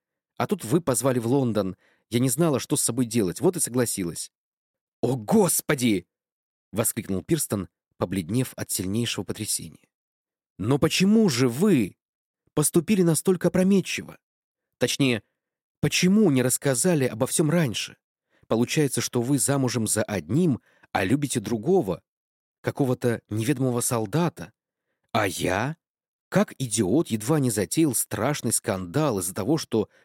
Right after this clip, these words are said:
позволили мне вас любить. Право, вы, оказывается, крайне греховная особа».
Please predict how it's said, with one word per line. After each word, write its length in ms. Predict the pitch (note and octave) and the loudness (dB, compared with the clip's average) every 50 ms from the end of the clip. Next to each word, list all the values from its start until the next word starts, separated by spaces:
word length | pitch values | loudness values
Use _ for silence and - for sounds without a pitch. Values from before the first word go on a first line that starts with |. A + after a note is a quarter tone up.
| _ | _
позволили 520 | _ A2 G#2 - - A#2 D#3+ D#3 C#3 C3+ C3 | _ -4 -2 -2 -2 0 2 2 2 2 0
мне 240 | A2 G#2+ A#2 D3 C#3+ | 0 0 0 0 2
вас 260 | C3+ C3+ - - - | 0 0 -2 -2 -2
любить. 520 | C3 D#3 C#3+ C3 B2+ F#3+ - - - - _ _ _ _ _ _ _ | -2 -4 -2 -2 -4 -4 -4 -8 -16 -20 _ _ _ _ _ _ _
Право, 280 | C#3+ D#3 D3+ C3+ G#2+ | 0 0 0 0 0
вы, 160 | F#2+ A2+ C#3+ | 0 0 0
оказывается, 600 | C3 - - A#2 C3 C#3 C3+ C3 C3+ A#2 - - | 0 0 -2 -2 -2 -2 -2 -2 -2 -2 -2 -4
крайне 500 | - - - A2+ A2 G#2 G#2 A2+ B2 C#3 | -4 -4 -4 -2 0 0 0 0 0 -2
греховная 540 | D3+ D#3+ F#3 E3+ - - D#3 A#2+ B2+ B2+ C3 | -2 -2 -4 -4 0 -2 0 0 2 0 0
особа». 360 | C3+ - - G2 - - - | 0 -2 -2 -4 -6 -8 -16